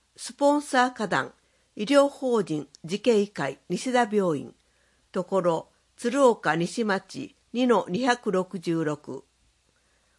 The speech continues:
訪れる人の気持ちを明るくしたい。スポンサー花壇事業に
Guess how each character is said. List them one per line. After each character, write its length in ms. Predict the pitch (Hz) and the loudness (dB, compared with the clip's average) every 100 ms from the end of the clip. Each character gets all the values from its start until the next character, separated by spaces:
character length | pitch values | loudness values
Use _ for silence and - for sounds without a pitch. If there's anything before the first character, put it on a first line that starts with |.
| _ | _
訪 300 | 269 - 277 285 | -4 0 0 2
れ 120 | 285 | 2
る 120 | 254 254 | 2 0
人 240 | - 175 | -2 -2
の 120 | 165 | -2
気 140 | 160 175 | -2 -2
持 160 | 202 | -2
ち 200 | 208 185 | -2 0
を 140 | 175 - | 0 0
明 240 | 151 214 | -2 0
る 80 | 214 | 0
く 180 | 202 180 | 0 -6
し 100 | - | -6
た 180 | - 135 | -6 -8
い。 120 | - _ _ _ _ _ _ _ _ - | -8 _ _ _ _ _ _ _ _ -8
ス 160 | 214 | -6
ポ 180 | 214 285 | 0 2
ン 80 | 294 | 0
サ 220 | - 262 | 2 2
ー 40 | 262 | 2
花 140 | 247 | 0
壇 260 | 247 262 240 | 4 4 2
事 180 | 247 | -2
業 260 | 220 190 147 | 0 2 2
に 240 | 151 147 | -2 -8